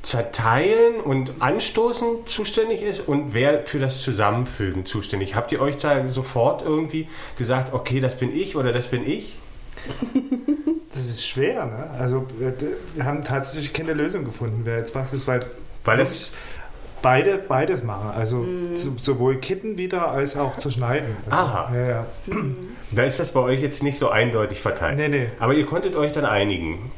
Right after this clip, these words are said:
Speaker 1: wer, wer was macht. Ihr habt's
Speaker 2: Genau.
Speaker 1: ja dann umgedreht.
Speaker 2: Genau.
Speaker 1: Was hattet ihr denn für Erwartungen vom Basteln? Habt ihr gedacht, das wird einfacher gehen oder, oder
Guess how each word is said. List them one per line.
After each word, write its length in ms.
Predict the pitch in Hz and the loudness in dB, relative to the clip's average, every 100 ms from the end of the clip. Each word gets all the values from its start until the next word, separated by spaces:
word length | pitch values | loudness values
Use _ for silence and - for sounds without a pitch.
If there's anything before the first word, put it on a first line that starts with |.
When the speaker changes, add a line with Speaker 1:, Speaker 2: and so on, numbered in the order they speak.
| - | -4
Speaker 1:
wer, 280 | 101 110 | -2 0
wer 220 | 101 101 92 | 2 4 4
was 240 | 87 - | 0 -2
macht. 300 | 71 - - - - - 104 - | -4 -6 -10 -14 -14 -12 -8 -4
Ihr 120 | 110 | 0
habt's 160 | 151 143 | 2 2
Speaker 2:
Genau. 20 | |
Speaker 1:
ja 60 | 131 | 4
dann 140 | 113 | 4
umgedreht. 340 | 117 117 107 117 | 2 2 2 0
Speaker 2:
Genau. 340 | 135 107 101 - - | 0 -2 -4 -10 -6
Speaker 1:
Was 240 | 123 131 - | 0 2 2
hattet 260 | 220 202 | 2 0
ihr 120 | - 156 | 0 2
denn 160 | 160 | 2
für 160 | - 143 | 2 4
Erwartungen 560 | 113 107 104 151 220 | 4 6 6 6 2
vom 200 | - 190 156 | 2 0 2
Basteln? 360 | 165 - 170 | 0 2 2
Habt 160 | 143 143 | 2 0
ihr 60 | |
gedacht, 320 | 127 120 127 - - - - | 2 2 2 -2 -10 -10 -2
das 180 | 117 - | 0 2
wird 180 | 113 113 | 0 2
einfacher 500 | 110 156 - 180 180 | 4 4 2 2 2
gehen 300 | 151 156 165 | 2 2 2
oder, 380 | 127 110 107 107 | 2 4 4 4
oder 360 | 104 98 98 | 4 4 2